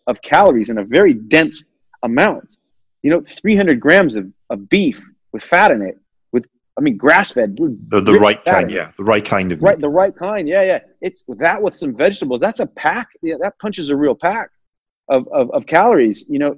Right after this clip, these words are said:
Speaker 1: y-, you know, in, i-, if you see a lot of vegans, and believe me, I love vegans. They're great, and, and, and, um, and I think you should eat more vegetables than meat, actually. But they graze a lot. They eat a lot of food because they have to. I mean, Jack Clover was just here. He's a vegetarian. Every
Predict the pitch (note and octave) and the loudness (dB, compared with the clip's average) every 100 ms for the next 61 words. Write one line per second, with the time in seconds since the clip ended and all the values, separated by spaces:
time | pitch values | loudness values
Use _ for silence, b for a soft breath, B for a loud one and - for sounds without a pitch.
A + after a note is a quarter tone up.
0 | - D#3+ - _ _ F3 D#3+ D3 E3+ E3+ | -10 -16 -16 _ _ -4 -2 -2 -4 -8
1 | - D3+ - - - G#3+ F#3+ D#3+ C3 G#3 | -10 -12 -8 -8 -4 2 4 4 4 4
2 | E3+ G#2+ A2+ - C#3 G#2 G2+ D#3 A#2+ C#3+ | 4 0 -2 2 2 4 4 2 4 2
3 | G#2+ F2+ F2+ B2 C3+ F#2+ F#2+ F2+ - F#2 | 2 -2 -2 2 2 0 -14 -18 -16 -16
4 | - - - - G2+ F#2+ F#2 F2 A#2 A#2+ | -16 -14 -16 -12 -14 -12 -12 -10 -6 -2
5 | D3+ A#2 - - - C#3 C3+ C3 C3+ B2+ | -2 -4 -12 -14 -8 -4 2 4 4 2
6 | C#3 C#3 C#3 F#3+ F#3 _ - - G3 F#3+ | 0 -2 0 0 0 _ -18 -16 -16 -16
7 | - b b b - D#3+ C#3 - _ _ | -18 b b b 0 4 4 0 _ _
8 | _ C3 D#3+ F#3 A#2+ C#3+ D#3+ D#3 A#2 G#2+ | _ 2 4 4 2 2 4 4 2 -2
9 | B2+ B2+ F2+ - C#3+ D3 B2 A2+ A#2+ A#2+ | 0 0 -4 -10 -8 -6 -6 -8 -6 -6
10 | G#2+ - C3 A#2 F2 - - G2 A2 A#2 | -8 -4 -2 -2 -6 -16 -18 -10 -6 -2
11 | D3+ - G2 F#2+ A2 A2+ D3 D#3 - D#3 | -4 -4 -12 -8 -4 0 2 0 2 2
12 | E3+ A2 F#2 G2 - F#2+ C3+ B2 G2+ F#2 | 4 0 -2 -10 -10 -6 -6 -4 -4 -4
13 | - G2 F#2 - B2+ E3 E3 C#3 | -8 -10 -10 -10 -4 0 0 0